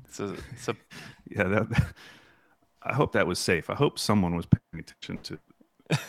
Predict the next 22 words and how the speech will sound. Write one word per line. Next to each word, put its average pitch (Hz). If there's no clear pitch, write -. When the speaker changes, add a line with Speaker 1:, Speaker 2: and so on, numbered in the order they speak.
Speaker 2:
cars 90
behind 92
them. 85
Or 123
maybe 190
they 151
were 135
on 120
the, 104
the 101
side 101
of 98
the 92
road 95
where 90
the 90
cars 92
would 85
be 85
coming 85
towards 135
them, 131